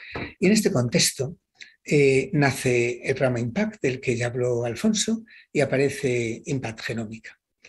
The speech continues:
Eh, Impact Genómica, eh, básicamente,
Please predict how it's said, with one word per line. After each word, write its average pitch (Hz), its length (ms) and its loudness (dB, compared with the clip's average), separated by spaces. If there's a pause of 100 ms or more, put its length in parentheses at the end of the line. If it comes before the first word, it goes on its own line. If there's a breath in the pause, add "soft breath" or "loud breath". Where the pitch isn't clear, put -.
(420 loud breath)
Eh, 143 440 2
Impact 180 280 0
Genómica, 165 640 0 (260 soft breath)
eh, 127 560 4
básicamente, 135 1000 0